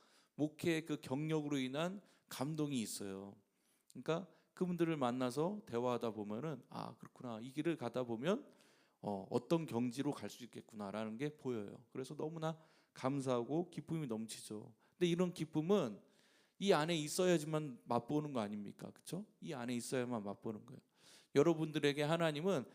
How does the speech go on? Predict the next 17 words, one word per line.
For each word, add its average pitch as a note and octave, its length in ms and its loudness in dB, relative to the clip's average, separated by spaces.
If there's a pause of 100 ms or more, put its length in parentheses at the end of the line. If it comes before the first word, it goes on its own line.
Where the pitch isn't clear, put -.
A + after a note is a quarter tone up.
(160)
각자에게 C#3+ 600 2
하나님이 B2+ 640 -2 (240)
바라시는 A#2+ 720 0 (260)
기적을 D#3+ 480 4
일으키시기 C3 600 -4
원하시는 G#2+ 640 -2 (180)
항아리가 F3+ 500 -6
있습니다. - 640 -16 (600)
그 G3+ 140 4
항아리는 G3 720 2 (260)
세상 A#3+ 640 2
방법으로 E3 580 2
채우는 D#3+ 500 0 (240)
일반적인 G3 840 2
기쁨의 D#3+ 500 -4
항아리가 C#3 460 -4
아니에요. G#2+ 220 -10